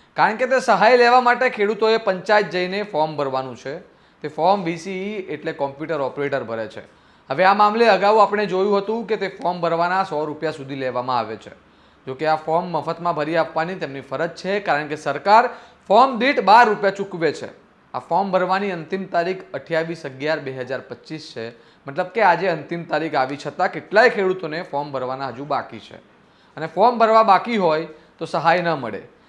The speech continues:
ત્યારે ભાજપના જ ધાંગધ્રાના ધારાસભ્ય પ્રકાશ વરમોરાએ સરકારી તંત્ર આ સહાય પેકેજ આપવામાં કેટલું નિષ્ફળ ગયું છે, તેની પોલ ખોલી નાખી છે. તેમણે કૃષિ મંત્રી જીતુ વાઘાણીને પત્ર લખી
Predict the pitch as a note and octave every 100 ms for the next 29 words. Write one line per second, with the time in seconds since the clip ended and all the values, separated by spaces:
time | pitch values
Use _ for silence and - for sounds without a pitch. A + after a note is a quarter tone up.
0 | _ - G3 C4+ F#3 F3+ G#3+ A#3+ A#3+ C4+
1 | G#3+ F#3 F#3 G#3+ A3 G#3 G#3+ F#3 E3+ F#3
2 | F#3 E3+ G3 D#3+ D#3 E3 D3 D3 D3+ D#3
3 | D#3 E3 F3 C#3 C3+ C#3+ D3 D3 C3+ C#3+
4 | D3 E3+ - - - D3 D#3 D3 F#3 A3
5 | G3+ G3 F#3+ E3+ E3+ F3+ F3+ D3 D3 D3+
6 | C#3+ - C4 C4+ G#3+ F#3 F3 F3 G#3+ E3
7 | D#3+ D#3+ D#3 D3+ C3 A#2 A#2 A2+ A2 G2+
8 | - _ _ _ _ - C3+ D3 D3+ D3
9 | G3 F3+ F3 G3 C#3+ E3+ E3 D3 C#3+ E3
10 | E3 E3 C#3+ D#3+ F3 D#3+ C#3 C3+